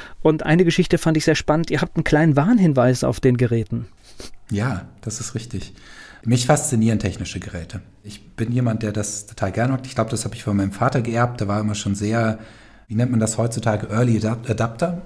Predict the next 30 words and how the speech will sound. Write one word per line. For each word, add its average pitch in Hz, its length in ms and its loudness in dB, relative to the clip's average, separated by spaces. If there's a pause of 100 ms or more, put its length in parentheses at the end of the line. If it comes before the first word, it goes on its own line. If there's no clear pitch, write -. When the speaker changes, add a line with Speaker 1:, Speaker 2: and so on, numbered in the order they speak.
(140)
Speaker 2:
<laughs> 151 100 2 (460)
Also 110 180 0
ein 107 160 2
Mensch, 110 260 2
der 113 120 2
ganz 120 260 0
schnell 120 540 2
irgendwie 107 240 -2
so 104 160 -4
technische 120 460 -2
Innovationen 110 840 -2 (320)
irgendwie 101 220 -6
genutzt 110 460 0
hat. - 260 -2 (760)
Das 101 200 -4
hat 117 120 0
sich 113 160 -4
irgendwie 107 220 0
auf 101 160 -6
uns - 400 -6 (140)
Söhne 104 320 -2
übertragen. 104 720 -6 (560)
Das 120 160 2
ist - 120 -4
die 127 140 2
eine 165 240 4
Seite. 107 340 -2
Die 117 140 -6
andere 165 240 2
Seite 117 560 -2